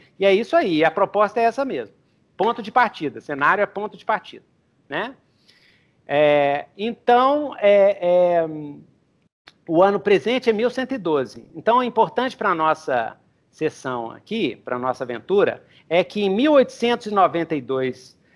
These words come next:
a mil, a, perdão, em oitocentos e noventa e dois a oitocentos e noventa e cinco aconteceu a evangelização valedora do Deserto dos Crânios, tá?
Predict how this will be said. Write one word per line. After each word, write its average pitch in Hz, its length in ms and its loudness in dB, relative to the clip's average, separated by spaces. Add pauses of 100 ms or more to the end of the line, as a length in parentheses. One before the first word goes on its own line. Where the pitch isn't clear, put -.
(160)
a 151 140 4
mil, 247 540 -4
a, 165 340 2 (140)
perdão, 143 460 -4
em 175 260 -10
oitocentos 269 640 -4
e - 20 -8
noventa 185 360 -2
e 156 60 -4
dois 147 300 -2
a 151 80 0
oitocentos 220 560 -6
e 226 40 -6
noventa 156 360 -2
e 123 60 -8
cinco 214 420 -4
aconteceu 196 560 0
a 208 80 6
evangelização 202 1040 2
valedora 190 580 0
do 190 140 -8
Deserto 180 420 -2
dos 208 220 -12
Crânios, 170 640 -2 (300)
tá? 151 400 -2